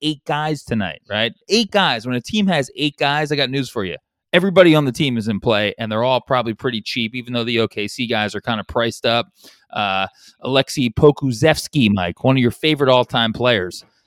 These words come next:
Incredible play on DraftKings tonight at sixty-seven hundred, coming off a triple-double. Uh, Brandon Ingram's another guy. New Orleans is playing for playoff position. There's a lot of good plays. Just monitor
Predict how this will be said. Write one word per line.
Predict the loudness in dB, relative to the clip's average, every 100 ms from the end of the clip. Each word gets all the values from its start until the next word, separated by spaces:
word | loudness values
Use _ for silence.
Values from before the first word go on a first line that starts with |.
| _ _ _ _ -2
Incredible | -2 2 8 8 10 6
play | 4 2 0
on | 0
DraftKings | 0 -2 -2 -6 -6 -4
tonight | -2 -2
at |
sixty-seven | -4 -6 -6 -6 -2 0 0
hundred, | -2 -4 -4
coming | -4 -2 0
off | -2
a | -4
triple-double. | -6 -4 -2 0 2 0 -2 _ -20 _ -8
Uh, | -4 -2
Brandon | -2 0 0 0
Ingram's | 0 0 0 0
another | -2 0 2
guy. | 2 0
New | 0 0
Orleans | 0 0 -4
is | -8
playing | -6 -2 -2
for | -6
playoff | -2 2 4 2 -2
position. | 0 0 2 -2 -4 -8 _ _ _ 0
There's | 2
a | 4
lot | 4 6 6 8 6
of | 6 6
good | 4 4
plays. | 2 4 4 2 0
Just | -8 -6
monitor | -6 0 2 2 2 0 2 0